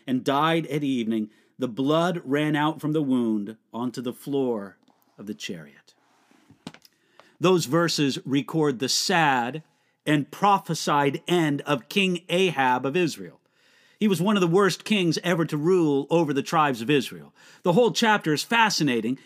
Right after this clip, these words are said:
It describes how Ahab persuaded King Jehoshaphat of Judah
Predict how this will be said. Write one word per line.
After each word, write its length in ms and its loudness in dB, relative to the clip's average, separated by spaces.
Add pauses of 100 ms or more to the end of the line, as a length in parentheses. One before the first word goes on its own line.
(140)
It 100 -4
describes 480 2
how 240 2
Ahab 480 0
persuaded 880 -2
King 300 0
Jehoshaphat 680 0
of 100 -4
Judah 320 -2